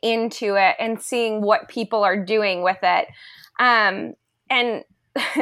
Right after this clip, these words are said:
so, so I'll give you a basic example,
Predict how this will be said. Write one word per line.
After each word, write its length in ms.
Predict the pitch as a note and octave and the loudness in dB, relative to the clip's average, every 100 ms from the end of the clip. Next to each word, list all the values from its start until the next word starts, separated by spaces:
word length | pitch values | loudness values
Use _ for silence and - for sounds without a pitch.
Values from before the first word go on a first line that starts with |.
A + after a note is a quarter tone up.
| - - - | -6 -12 -20
so, 520 | - D4 C4 B3 - - _ | -2 4 6 6 2 -8 _
so 360 | - D4+ C4 B3 | -4 4 6 8
I'll 140 | D#4+ D4+ | 6 6
give 140 | G4 | 4
you 180 | G#4+ A#4+ | 4 4
a 40 | A#3 | 4
basic 440 | A3+ B3 - E4 | 2 0 -2 -2
example, 840 | F4 C4+ D#4+ E4 F4 F4 F4+ - | -2 0 0 2 6 6 6 2